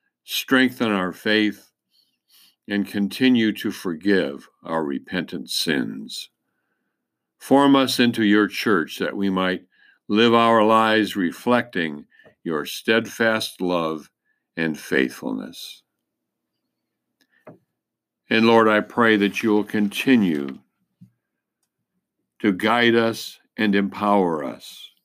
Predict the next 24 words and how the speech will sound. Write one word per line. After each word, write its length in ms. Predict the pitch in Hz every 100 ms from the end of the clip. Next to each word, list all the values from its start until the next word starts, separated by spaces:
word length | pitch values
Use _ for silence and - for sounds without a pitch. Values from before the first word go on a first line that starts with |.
| _ -
each 300 | 143 156 -
and 120 | 123
every 300 | 113 101 95
day, 480 | 82 80 67 - - _ _ _ _
especially 680 | 123 123 - 139 127 117 104
during 580 | 87 98 98 98 92 92 _ _ _ _ _ _ _ _ _ _ _ _ _ _
the 100 | 104
time 400 | 101 - 101 101
that 140 | 92 87
we 200 | 98 95
are 180 | 87 85
experiencing 1000 | - - 92 90 85 80 82 - 85 85
right 340 | 82 76 -
now. 480 | 78 71 69 67 - _ _ _ _ _ _ - - - _ - - _ _ -
We 160 | 113 127
know, 260 | 135 139
Lord, 400 | 135 131 135 135
that 300 | 104 85 82 _ _ _ _ _ _ _ _ _ _ _ _ _
you 160 | 123 127
promise 560 | 123 120 120 120 -
in 120 | 123 120
your 220 | 113 110
word 440 | 107 117 120 110
that 260 | 98 92 -